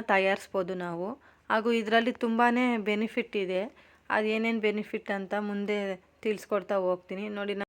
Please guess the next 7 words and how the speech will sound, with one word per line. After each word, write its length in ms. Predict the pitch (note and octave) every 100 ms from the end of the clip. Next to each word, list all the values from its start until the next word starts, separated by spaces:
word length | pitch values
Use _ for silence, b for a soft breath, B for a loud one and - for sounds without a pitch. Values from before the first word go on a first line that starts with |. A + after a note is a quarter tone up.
| _
ನಮಗೆ 280 | A3+ A#3 A3
ಸಾಂಬಾರಿಗೆ 580 | A3 A3+ A3+ A#3+ A#3 A3
ನೀರು 260 | A3 A3+ A3
ಎಷ್ಟು 260 | G3 -
ಬೇಕೋ 320 | G3+ G3+ B3 A3 - -
ಅಷ್ಟು 300 | G3+ - A3
ಸೇರಿಸ್ಕೊಂಡ್ರೆ, 1000 | G#3+ G#3 G#3 - F#3+ F#3+ G#3+ G#3+ F#3+ F3